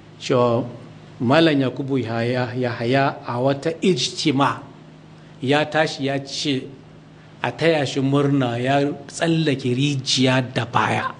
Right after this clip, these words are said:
Ya faru? Ko babu nan? Ba ku sani ba?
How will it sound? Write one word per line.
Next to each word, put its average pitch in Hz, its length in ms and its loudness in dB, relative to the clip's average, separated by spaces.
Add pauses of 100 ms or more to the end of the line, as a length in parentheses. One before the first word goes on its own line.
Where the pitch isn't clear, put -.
(120)
Ya 170 140 6
faru? 208 420 6 (1040)
Ko 175 100 0
babu 185 200 4
nan? 151 140 -2 (1800)
Ba 120 100 -4
ku 135 80 0
sani 160 280 2
ba? 135 160 4